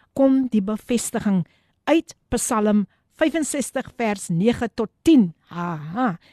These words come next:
die drieënvyftig vertaling. Hy sê, Pastor Chris sê, "God gaan in hierdie jaar daardie droë plekke in jou lewe benat en voorsien in jou behoeftes. Jy sal aan niks tekort hê nie." Pastor Chris, ek stem saam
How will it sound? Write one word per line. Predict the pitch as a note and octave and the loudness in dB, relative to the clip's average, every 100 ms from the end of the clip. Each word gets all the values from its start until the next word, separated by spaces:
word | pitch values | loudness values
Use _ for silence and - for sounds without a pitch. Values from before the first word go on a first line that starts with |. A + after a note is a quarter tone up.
| _ | _
die | G3+ | -4
drieënvyftig | E3+ B3 C#4 B3+ B3 - A#3 - | 2 4 4 4 0 -2 -6 -6
vertaling. | G3+ - A#3+ G#3+ F#3 E3+ E3 | -8 -4 0 2 0 -2 -2
Hy | F3+ | -4
sê, | - A#3 G3+ - _ _ | -2 -4 -4 -8 _ _
Pastor | - G3 A3 | -6 -6 -6
Chris | - A#3 B3 | -6 -4 -4
sê, | |
"God | A3+ D4 - | -2 -4 -2
gaan | D4 | 2
in | B3+ | 4
hierdie | A3+ B3 E4+ | 4 4 4
jaar | C4+ G3 F#3 - _ - | 2 0 -2 -6 _ -4
daardie | G3 A3+ E3+ | 0 2 4
droë | G#3 C4+ F#4 | 6 6 6
plekke | - C4 - B3+ | 4 0 0 -2
in | G#3+ | 0
jou | G3+ | 2
lewe | F#3+ F#3+ A3 A#3 | 2 4 2 2
benat | G3 E3+ E3+ A#3 - - _ _ - | 0 2 2 0 -4 -20 _ _ 2
en | G#3 | 2
voorsien | F#3+ G3+ F3+ - - F4+ B3+ - | 2 0 -2 -4 -2 2 2 2
in | G3+ | 0
jou | F#3 F3+ | 2 -2
behoeftes. | F3 D3+ G3 - G3 - - _ | -2 -4 -4 -4 -6 -6 -12 _
Jy | - G3 | 2 2
sal | G3+ G#3 F#3+ F#3 - _ _ _ | 2 0 0 -2 -10 _ _ _
aan | F#3+ F3+ E3+ G3 | 0 2 2 2
niks | C4+ - | 2 -2
tekort | - G#3+ - F#3+ - | -6 -8 -4 -4 -4
hê | F3 F3 | -4 -2
nie." | F#3+ | 0
Pastor | A#3+ A#3 - | 0 -2 -2
Chris, | D4 C#4+ - _ _ _ _ | -2 -2 -4 _ _ _ _
ek | C4+ - - _ | 0 0 -10 _
stem | - - G#3+ G3 F3+ _ | -12 0 2 2 -2 _
saam | _ - - A#3 G#3+ E3+ | _ -8 -2 2 4 2